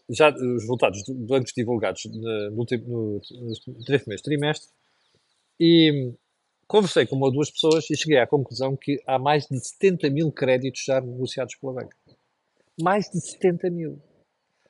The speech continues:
Ah, e há mais uns quinze mil ou dezasseis mil que precisam de, de, de resolução. Chega-se lá. Há uma coisa que eu não percebo. Primeiro, porque é que não se realça estas coisas? Porque os bancos, os bancos têm feito um bom trabalho aqui nesta matéria. E outra coisa, porque é que não se critica estas decisões como esta que, que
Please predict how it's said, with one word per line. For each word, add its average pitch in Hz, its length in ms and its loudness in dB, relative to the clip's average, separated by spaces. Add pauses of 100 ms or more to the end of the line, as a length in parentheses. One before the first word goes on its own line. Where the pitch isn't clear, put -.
(160)
Ah, 214 280 8
e 160 60 10
há 151 60 10
mais 156 260 6
uns 165 140 0
quinze 139 280 0
mil 165 180 4
ou 156 60 6
dezasseis 131 320 2
mil 147 140 0
que - 60 -10
precisam 135 300 -4
de, 123 200 -8
de, 113 480 -2
de 117 100 -2
resolução. 113 400 -4
Chega-se - 400 -2
lá. 143 200 -2 (520)
Há 175 60 4
uma 196 140 0
coisa 185 240 2
que - 80 -2
eu 175 40 0
não 170 120 -2
percebo. 98 340 -8 (180)
Primeiro, 185 340 4
porque - 120 2
é - 40 2
que - 100 -6
não 185 100 -2
se 165 160 0
realça 120 460 0
estas - 260 -8
coisas? 95 320 -16
Porque - 140 -8
os 120 40 -4
bancos, 156 200 2
os - 60 -6
bancos 165 200 2
têm 151 140 0
feito 110 240 -6
um - 20 -6
bom 127 140 -2
trabalho 90 400 -2
aqui 104 180 -4
nesta 104 240 -6
matéria. 82 480 -8 (540)
E 196 100 0
outra 214 220 0
coisa, 120 420 -4 (560)
porque 208 220 0
é 226 40 8
que 185 240 2 (140)
não 196 200 0
se - 120 -6
critica 160 480 2
estas 165 280 2
decisões 165 380 0
como 156 300 0
esta 170 280 6
que, 143 220 0
que 117 60 -8